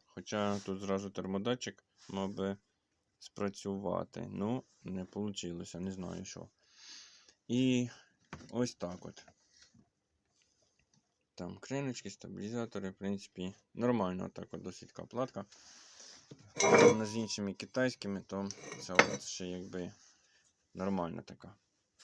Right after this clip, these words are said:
Так, надіюся, відео це якби трошки задовге було корисне, так знімаю, не повний формат, бо скажу ще раз, що під руками як було, так і... Так і зняв. Так, тому,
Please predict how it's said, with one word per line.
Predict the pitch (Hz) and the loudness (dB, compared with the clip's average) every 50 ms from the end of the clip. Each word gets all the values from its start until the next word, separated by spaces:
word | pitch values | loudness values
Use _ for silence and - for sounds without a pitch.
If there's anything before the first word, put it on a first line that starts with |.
| - - - - _ _ _ _ _ _ - - - - - - _ _ | -20 -20 -20 -20 _ _ _ _ _ _ -20 -20 -20 -20 -20 -20 _ _
Так, | - 120 110 101 - - - - - _ _ _ _ _ - | 0 2 2 2 0 -2 -10 -20 -20 _ _ _ _ _ -8
надіюся, | - 98 98 107 104 101 98 - 101 | -6 -4 -2 0 0 -2 0 0 -2
відео | 95 101 104 98 104 98 98 | -2 0 0 0 2 2 2
це | 95 - - 95 92 95 - _ _ - - - _ _ _ _ | 0 0 -2 -4 -4 -4 -8 _ _ -20 -20 -20 _ _ _ _
якби | - 95 92 101 95 | -10 -8 -6 -6 -6
трошки | 87 98 101 98 - - 98 95 | -4 -2 -4 -4 -4 -4 -4 -4
задовге | 98 98 92 98 101 98 95 101 98 92 101 - _ - - | -2 -4 -2 0 0 0 0 -2 -4 -6 -8 -12 _ -12 -6
було | 101 101 101 101 | -4 -2 -2 -2
корисне, | - - 151 135 127 123 - 107 98 | 0 0 0 0 0 -2 -4 -6 -6
так | - 98 92 95 | -4 -6 -6 -6
знімаю, | 98 101 101 104 110 104 98 92 90 90 | -4 -4 -4 -2 -2 -2 -2 -2 -2 -4
не | 92 92 90 | -4 -6 -6
повний | - - 95 92 92 90 92 | -4 -4 -2 -2 -2 -4 -6
формат, | - - 98 98 117 131 131 117 107 - - | -6 -6 -6 -4 -2 -2 -2 -2 -4 -6 -10
бо | 101 95 - _ _ - - - - - - _ _ _ _ | -14 -14 -14 _ _ -20 -20 -20 -20 -20 -20 _ _ _ _
скажу | - - - 107 101 98 | -16 -8 -4 -4 -2 -2
ще | 95 - 90 | -4 -4 -6
раз, | - 85 92 | -6 -6 -8
що | - - - | -8 -8 -10
під | - - 113 113 | -8 -6 -6 -4
руками | 113 113 101 - 101 95 101 101 | -2 -2 -2 -2 0 0 2 2
як | 104 110 110 | 0 0 0
було, | 117 127 135 135 120 98 | -2 0 0 0 0 -2
так | - 95 95 - - | -2 -6 -8 -6 -6
і... | 92 95 98 - - - - - _ _ _ _ _ _ - - _ - - _ _ | -8 -8 -8 -12 -18 -20 -20 -20 _ _ _ _ _ _ -20 -14 _ -14 -14 _ _
Так | - 196 180 - | -8 -8 -6 -6
і | 190 | -8
зняв. | 190 190 - - - - - - - - - - - - - - - - - - - - - | -8 -6 -8 -8 -8 -10 -12 -16 -18 -16 -16 -14 -12 -10 -10 -10 -10 -10 -8 -8 -8 -8 -4
Так, | - 123 120 123 - - - - - - - - - _ _ - | 0 0 0 0 -2 -6 -12 -14 -16 -18 -20 -20 -20 _ _ -10
тому, | - 92 101 104 104 101 101 | -6 -2 0 0 0 -2 -4